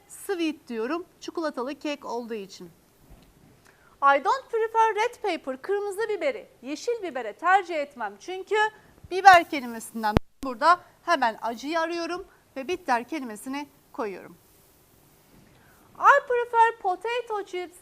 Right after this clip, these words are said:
to Paris because they are. Ben niye patates cipsini tercih edeceğim? Çünkü lezzetli, tasty. I don't prefer, tercih etmiyorum. Lemon,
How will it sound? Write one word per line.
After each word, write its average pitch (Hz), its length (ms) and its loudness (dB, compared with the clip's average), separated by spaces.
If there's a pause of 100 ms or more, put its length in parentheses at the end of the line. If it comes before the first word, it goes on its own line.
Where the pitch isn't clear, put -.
(120)
to 349 80 -10
Paris 370 520 0 (100)
because 311 500 -4 (100)
they 392 460 -2 (100)
are. 233 340 2 (520)
Ben 294 340 0
niye 294 220 0 (180)
patates 415 540 -2
cipsini 311 420 -4
tercih 269 540 4
edeceğim? 247 460 6 (360)
Çünkü 349 460 0 (580)
lezzetli, 277 880 -2 (320)
tasty. 339 360 -2 (2500)
I 277 140 4
don't 523 340 10
prefer, 415 540 4
tercih 381 480 0
etmiyorum. 302 720 -8 (240)
Lemon, 370 520 0